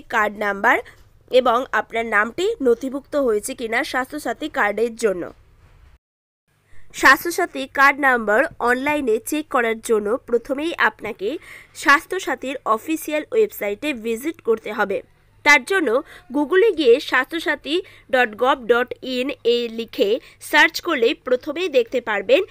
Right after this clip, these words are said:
স্বাস্থ্যসাথীর অফিসিয়াল ওয়েবসাইটের লিঙ্কটি চলে এসেছে। স্ক্রিনে আপনারা দেখতেই পাচ্ছেন, সেই লিঙ্কে ক্লিক করলে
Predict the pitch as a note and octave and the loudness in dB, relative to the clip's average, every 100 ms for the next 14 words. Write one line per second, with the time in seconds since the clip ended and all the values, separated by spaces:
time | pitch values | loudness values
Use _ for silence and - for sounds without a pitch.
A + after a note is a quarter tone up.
0 | - - - D4 D4 F4 E4+ E4 F4+ - | -10 -20 -4 -2 0 -2 -4 -4 -4 -4
1 | A#3 - E4 E4 D#4+ - A3+ A3 - B3 | -6 -4 -6 -2 -2 0 -2 -4 -4 -4
2 | B3 D4 A#3+ A3+ - - A#3 F4 - - | -2 -4 -4 -6 -6 -10 -8 -10 -12 -2
3 | D#4 C4 B3 G#3 - A3+ G#3+ G3 - _ | 4 6 6 4 0 -4 -4 -6 -8 _
4 | - - F4 E4 F#4 F4 E4+ F#4 C#4+ A#3 | -20 -2 0 2 2 0 -2 0 0 0
5 | A3+ A3 C4 - G#3 F#3+ - - - F#4+ | -2 0 -4 -4 -8 -8 -16 -20 -2 2
6 | F#4 D#4 F#4+ F#4+ B3+ A#3+ - F4 G4+ - | 2 4 2 4 4 4 0 -2 0 2
7 | A#3+ B3 | 2 2